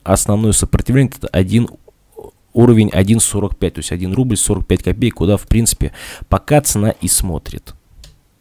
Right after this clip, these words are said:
Но стратегически это только поход вверх, опять же, через коррекцию в любом случае, потому что, м, тут, как говорится, без коррекции никак. То есть бычий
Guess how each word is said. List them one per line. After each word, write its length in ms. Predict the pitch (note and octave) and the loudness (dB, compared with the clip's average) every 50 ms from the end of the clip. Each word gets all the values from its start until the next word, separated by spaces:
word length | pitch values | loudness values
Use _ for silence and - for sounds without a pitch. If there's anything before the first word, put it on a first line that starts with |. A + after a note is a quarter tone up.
| - - | -18 -8
Но 180 | - G2 C3+ D#3 | 0 2 4 4
стратегически 640 | - - - C3 A2+ - B2 A#2+ C#3+ D3+ B2+ - - | 4 4 2 0 2 2 2 4 6 6 6 6 4
это 120 | - G#2+ | 4 4
только 200 | - A#2 - - | 6 6 4 4
поход 380 | - - A2+ - - A#2+ A2 - | 2 2 2 2 4 2 4 6
вверх, 180 | C#3+ C#3 - | 4 4 4
опять 240 | G2 - - A#2 A2 | 4 2 6 6 4
же, 80 | G2 F2+ | 4 4
через 320 | - - G#2+ G2 F#2 - | 2 2 2 2 2 0
коррекцию 640 | - - G#2+ G#2 C3 D3 D3 - - - - - D#2 | 2 4 6 8 8 8 8 6 4 2 0 0 0
в 80 | D#2+ F2+ | 2 2
любом 260 | F#2+ F#2 A2 F2+ E2 | 2 2 2 0 0
случае, 360 | - - F2+ E2 - - - | 0 -2 -2 -2 -2 -4 -8
потому 320 | - - D2+ E2 F#2+ F#2+ | -8 -6 -4 -4 -4 -4
что, 560 | F2 - - - F#2+ F2 E2+ E2+ E2+ E2 D#2+ D#2+ | -6 -6 -4 -2 0 0 0 0 -2 -2 -4 -6
м, 460 | D#2+ - - - - G1+ - - - - _ _ _ _ _ _ _ _ _ _ _ _ | -8 -12 -14 -14 -16 -18 -18 -20 -20 -20 _ _ _ _ _ _ _ _ _ _ _ _
тут, 560 | - F#2+ F2+ - - - - - - - - - - | -2 -2 -2 -2 -4 -10 -10 -10 -12 -14 -18 -20 -14
как 180 | - - F2 | -10 -6 -2
говорится, 320 | D#2+ G#2 G2+ - - - E2+ | 2 2 2 2 0 -2 -2
без 160 | E2+ F#2+ - | -2 -2 0
коррекции 400 | - F#2+ G2 A2 G2+ - - F#2 | 2 2 2 2 2 0 -2 -4
никак. 480 | F#2 G2+ - - D#2 A#1 - - - - _ _ _ _ _ _ _ _ - - _ - - _ _ _ - - | -4 -6 -2 -2 -2 -4 -4 -10 -20 -20 _ _ _ _ _ _ _ _ -20 -20 _ -20 -20 _ _ _ -10 -4
То 100 | G#2+ G#2 | -2 0
есть 400 | G2+ F#2+ E2+ - - - - - - _ _ _ _ _ - | 0 0 -2 -6 -8 -12 -14 -14 -14 _ _ _ _ _ -14
бычий 720 | F2 F#2 F2+ - C3 C3+ - - - F#2+ E2+ - - - | -12 -2 4 6 6 6 6 2 -2 -4 -6 -8 -10 -18